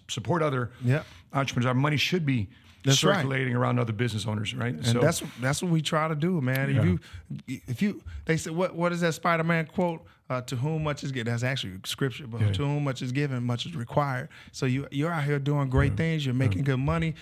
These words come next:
Speaker 2: How can you give it back?
Speaker 1: Yeah.
Speaker 2: Without destroying yourself, of course.
Speaker 1: Yeah.
Speaker 2: How can you give it back and
Speaker 1: Yeah.
Speaker 2: give somebody else a leg up? And, and that's what we try to do, and that's what all athletes should do. That's what all entertainers should do. Uh, um, uh, and, and I think you're gonna make the,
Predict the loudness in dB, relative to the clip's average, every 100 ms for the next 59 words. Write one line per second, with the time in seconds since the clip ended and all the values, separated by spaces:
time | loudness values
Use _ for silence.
0 | -18 -18 -18 -18 -2 0 0 0 0 0
1 | 2 2 2 -2 -2 -2 2 4 4 2
2 | 0 0 0 2 0 0 0 0 -2 -2
3 | 4 4 4 -2 -6 -4 -2 -2 0 -2
4 | 0 0 0 -6 -12 -4 -4 -2 -4 -2
5 | -2 -2 -2 -4 -6 -4 -4 -4 -6 -8
6 | -10 -20 -8 0 0 2 0 2 0 0
7 | 2 0 2 2 2 2 2 2 2 0
8 | -2 -2 -2 -6 -4 -6 -4 -4 0 0
9 | 0 -2 -2 -2 -2 -6 -16 -10 -4 -4
10 | 0 -2 -2 -4 -6 -2 0 0 -4 -10
11 | -2 0 0 -4 -4 -4 -4 -6 -10 -16
12 | -14 -10 -4 -4 -2 -4 -4 -6 -16 -20
13 | _ -6 -2 -4 0 0 0 -2 -2 -6